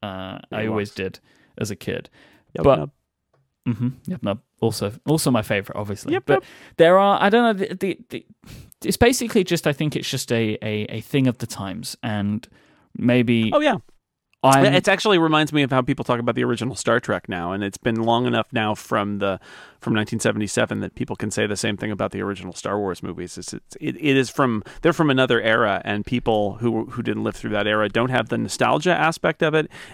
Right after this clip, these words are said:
Speaker 2: and are not used to the, um, the way f-, entertainment was made
Speaker 1: Mm-hmm.
Speaker 2: back then as much.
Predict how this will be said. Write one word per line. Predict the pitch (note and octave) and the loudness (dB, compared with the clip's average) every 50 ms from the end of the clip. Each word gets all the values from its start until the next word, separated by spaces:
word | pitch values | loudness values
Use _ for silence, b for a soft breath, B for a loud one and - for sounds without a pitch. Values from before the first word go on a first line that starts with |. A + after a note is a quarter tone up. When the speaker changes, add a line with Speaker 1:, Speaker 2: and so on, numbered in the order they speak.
| B B | B B
Speaker 2:
and | C3+ C3 C3 | 2 2 4
are | B2+ B2 | 4 4
not | B2 B2 B2 A#2+ | 4 2 2 2
used | A#2+ A#2+ A#2+ - - | 2 0 0 0 -2
to | - B2 | -2 -2
the, | A2 A2+ A2 A2 G#2+ G#2+ G2 - b b b b b b | -2 0 -2 0 0 -2 -2 -6 b b b b b b
um, | - - F#2+ G2 G2 G2 G2 F2+ - D#3 | -8 -6 -4 -4 -4 -6 -8 -10 -8 -2
the | B2+ B2 | -2 0
way | A#2 B2 A#2 A#2 A#2 A2+ | 2 4 4 4 2 2
f-, | - - - - - _ _ _ _ - | -2 -6 -14 -20 -20 _ _ _ _ -4
entertainment | C3 A2+ A2+ A2 - B2+ A#2+ A2+ A2 A2 | -4 -2 -4 -2 -2 0 0 0 0 -2
was | A2 G2 A2 | -4 -4 -4
made | G#2+ G#2+ G#2+ G#2 F#2+ - - _ - | -2 -2 -2 -2 -4 -6 -10 _ -6
Speaker 1:
Mm-hmm. | - D3 | -4 -2
Speaker 2:
back | B2 G2 F2 - - | -2 -2 -4 -4 -4
then | - F#2+ F2+ F2+ F#2 - - - - - | -4 -4 -4 -4 -6 -10 -12 -16 -12 -8
as | - G#2+ - - | -8 -6 -6 -6
much. | A2+ - - - - - | -6 -8 -8 -10 -14 -18